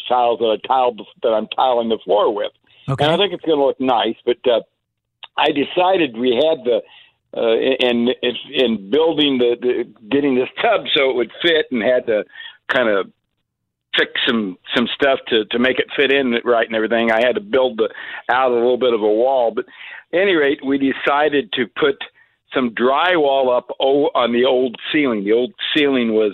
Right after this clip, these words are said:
Speaker 1: uh, those little, I don't know what they call it, just the, the little square tile type things, okay?
Speaker 2: Okay.
Speaker 1: And, um, anyway,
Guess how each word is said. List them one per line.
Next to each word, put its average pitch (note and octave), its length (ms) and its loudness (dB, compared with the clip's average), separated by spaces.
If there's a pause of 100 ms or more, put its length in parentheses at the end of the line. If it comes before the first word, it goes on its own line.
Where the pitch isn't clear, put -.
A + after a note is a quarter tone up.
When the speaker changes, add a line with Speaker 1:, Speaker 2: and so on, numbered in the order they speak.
Speaker 1:
uh, G#2+ 200 2
those G2+ 240 0
little, A2+ 360 0 (480)
I G2+ 120 0
don't G2+ 100 2
know G2 100 2
what G#2+ 220 2
they G#2+ 60 -2
call G#2+ 280 0
it, G2+ 120 -16
just A2+ 180 -6 (100)
the, G#2+ 400 -4
the A2 60 0
little G#2+ 400 2
square B2 320 2
tile B2+ 420 0
type - 300 -6
things, F2+ 300 -6
okay? G#2+ 440 0 (120)
Speaker 2:
Okay. D3+ 400 -4 (160)
Speaker 1:
And, G2+ 360 -2
um, A2+ 300 2 (420)
anyway, D#3 360 2